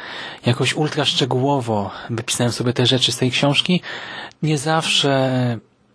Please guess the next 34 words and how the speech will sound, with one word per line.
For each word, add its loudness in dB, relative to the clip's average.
zaznaczałem 2
sobie -2
ciekawe, 2
dziwne, 0
głupie 0
fragmenty. 0
I -2
teraz 2
też 2
nie 2
wypisywałem 2
wszystkiego, 0
a 4
po 2
prostu 2
kilka 0
rzeczy, 2
które 0
rzuciły 2
mi 0
się 2
w -2
oczy. -4
Teraz 2
tak -2
po 2
kolei. -2
Strona 0
sto 0
dwadzieścia 0
szósta, 2
pracownica 2
lotniska, 0
już 0